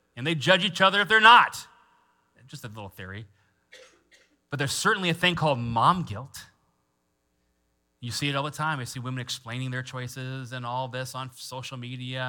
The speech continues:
and walking around that 'cause they feel the disdain of other women. Point being, though, pain really does run deep, and, uh, that's very common. Many of you are experiencing that.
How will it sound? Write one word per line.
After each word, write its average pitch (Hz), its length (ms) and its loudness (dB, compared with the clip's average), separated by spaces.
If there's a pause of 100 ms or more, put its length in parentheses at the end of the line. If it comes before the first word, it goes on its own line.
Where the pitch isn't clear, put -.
(100)
and 127 180 -12
walking 123 360 -8
around 123 240 -6
that 131 180 -8
'cause 117 160 -12
they 120 120 -10
feel 120 420 -10
the 123 160 -10
disdain 117 640 -12
of 117 100 -12
other 110 220 -12
women. 110 480 -14 (1000)
Point 131 300 -10
being, 131 300 -6
though, 104 500 -14
pain 120 560 -10
really 110 600 -10
does 101 680 -12
run 101 400 -14 (100)
deep, 104 420 -14
and, 104 320 -16 (140)
uh, 101 60 -14
that's 92 180 -18
very 110 320 -10
common. 104 540 -12
Many 107 160 -12
of 104 80 -14
you 104 100 -12
are 104 60 -8
experiencing 104 600 -16
that. 90 200 -20